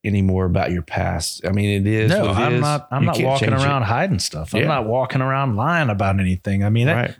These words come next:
Speaker 2: listen, there are people holding on to sin right now.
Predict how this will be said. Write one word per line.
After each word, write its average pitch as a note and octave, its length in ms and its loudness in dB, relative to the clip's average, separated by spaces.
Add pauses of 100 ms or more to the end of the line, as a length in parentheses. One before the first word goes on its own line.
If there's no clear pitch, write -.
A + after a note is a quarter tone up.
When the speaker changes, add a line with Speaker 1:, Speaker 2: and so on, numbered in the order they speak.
Speaker 2:
listen, C#3 300 0
there D3 180 2
are C#4 40 -2
people B3+ 340 -2
holding C3 220 0
on B2 140 0
to G2+ 60 0
sin E3 280 2
right E2+ 200 -2
now. E2 260 -6